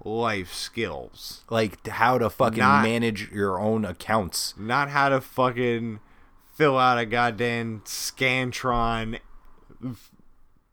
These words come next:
Speaker 1: A, B, C, D, E, F. And then you just make stupid patterns because you're bored because the teacher decided to use a hundred and fifty fucking questions. So you're like,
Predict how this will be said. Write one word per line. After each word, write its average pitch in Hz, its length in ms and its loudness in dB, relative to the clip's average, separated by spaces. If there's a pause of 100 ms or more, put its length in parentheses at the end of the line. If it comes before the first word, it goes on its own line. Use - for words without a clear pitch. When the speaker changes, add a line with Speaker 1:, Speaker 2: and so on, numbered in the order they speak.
(160)
Speaker 1:
A, 131 140 2
B, 127 160 0
C, 127 240 -2
D, 120 340 -2
E, 110 60 -4
F. 110 560 -6 (1000)
And 120 120 -6
then 120 140 -4
you 123 80 -4
just 110 220 -10
make 123 180 -4
stupid 123 420 -4
patterns 123 560 2
because 117 300 -4
you're 117 100 -4
bored 117 560 0
because 117 300 -4
the 110 100 -8
teacher 131 380 -6
decided 117 600 -2
to 120 100 -8
use 113 300 -4 (260)
a 123 120 4
hundred 170 380 2
and 139 160 -10
fifty 147 320 0
fucking 131 440 0
questions. 135 540 0
So 139 120 -2
you're 135 220 2
like, 117 280 2